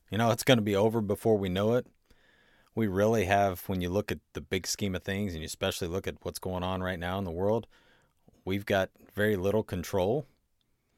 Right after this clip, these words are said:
None of it's probably gonna mean a whole lot, so we might as well just lay it out on the line and go for it.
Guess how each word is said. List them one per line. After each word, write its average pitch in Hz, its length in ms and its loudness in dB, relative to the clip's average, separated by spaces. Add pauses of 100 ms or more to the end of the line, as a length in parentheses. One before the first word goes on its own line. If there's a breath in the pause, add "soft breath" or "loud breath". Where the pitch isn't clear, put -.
(300)
None 110 240 2
of 117 80 2
it's 101 160 -2
probably 113 320 4
gonna 104 160 0
mean 101 180 0
a 87 60 -2
whole 101 200 2
lot, 104 360 2
so 98 100 -4
we 117 160 2
might 117 240 4
as 101 160 -2
well 104 140 0
just 95 180 -4
lay 95 200 -2
it 104 80 0
out 104 180 4
on 101 120 -2
the 87 60 -6
line 92 300 -4
and 80 80 -6
go 92 160 0
for 76 260 -8
it. - 80 -18